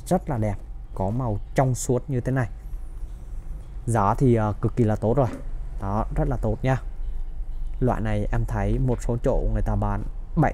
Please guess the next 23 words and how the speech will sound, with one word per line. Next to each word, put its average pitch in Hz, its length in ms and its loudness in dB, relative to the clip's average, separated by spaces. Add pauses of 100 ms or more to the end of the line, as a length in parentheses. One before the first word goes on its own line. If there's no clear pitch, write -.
tám 98 160 -2
trăm 120 200 -2
ngàn 107 180 0
một 90 120 0
mét 110 140 0
đấy. 143 120 2 (600)
Riêng 139 260 8 (160)
những 120 200 2
cái 156 100 4
dòng 117 240 4
model 120 320 4
này, 117 180 2 (520)
người 113 100 2
ta 113 240 0
đã 104 200 2
bán 104 380 2
hơn 135 260 4
năm 123 180 0
trăm 127 220 2
rồi. 117 120 2 (1400)
Đây. 131 120 2 (3250)
Model 120 380 4
này. 107 160 0